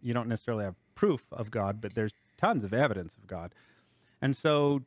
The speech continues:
you live by faith because you have a lot of evidence, but you don't have proof. And that kinda tends to be the case with a lot of politics. Now, even if you're conservative and you say, um, with a fair amount of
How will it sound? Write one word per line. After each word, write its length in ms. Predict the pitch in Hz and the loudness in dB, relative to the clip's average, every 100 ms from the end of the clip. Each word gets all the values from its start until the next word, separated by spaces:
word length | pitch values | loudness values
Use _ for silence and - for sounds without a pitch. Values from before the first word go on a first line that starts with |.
| _ _ 165 | _ _ -8
you 140 | 147 160 | 0 2
live 180 | 185 147 | 4 4
by 140 | 131 | 2
faith 400 | - 233 247 - | 2 2 4 2
because 240 | 139 143 | -2 0
you 60 | 143 | 2
have 80 | 151 | 2
a 40 | |
lot 160 | 131 120 | 2 4
of 80 | 135 | 4
evidence, 480 | 233 123 107 143 - | 4 2 0 -2 -2
but 120 | 147 | 0
you 40 | |
don't 120 | 160 175 | 0 0
have 140 | 165 | 0
proof. 320 | 131 113 78 _ _ _ _ _ _ _ _ _ _ _ _ _ - | 2 2 -2 _ _ _ _ _ _ _ _ _ _ _ _ _ 0
And 100 | 160 | 2
that 140 | 202 | 4
kinda 240 | - 185 160 | 4 2 2
tends 300 | 160 151 - | 2 0 0
to 80 | |
be 100 | 135 | -2
the 80 | 123 | 0
case 340 | - 160 143 - | 2 0 0 -2
with 120 | 113 | -4
a 40 | |
lot 500 | 117 117 123 127 127 | -2 2 4 4 4
of 80 | 113 | 0
politics. 640 | - 123 107 - - - 139 | 0 0 0 -6 -16 -10 0
Now, 160 | 135 | 2
even 240 | 147 180 185 | 4 2 2
if 200 | 151 - | 0 2
you're 260 | 139 123 | 2 2
conservative 720 | - 123 - 175 135 110 110 _ _ _ _ | -2 -6 0 2 2 2 0 _ _ _ _
and 140 | 139 135 | 0 2
you 180 | 127 123 | 2 0
say, 440 | - 139 131 123 - _ _ _ - | 0 2 2 0 -4 _ _ _ 0
um, 320 | 127 117 117 | 2 4 2
with 160 | 117 - _ _ _ _ _ - | 0 -2 _ _ _ _ _ -18
a 40 | 160 | -18
fair 300 | - 156 151 | 0 2 4
amount 220 | 139 131 | 4 2
of 180 | 110 | -2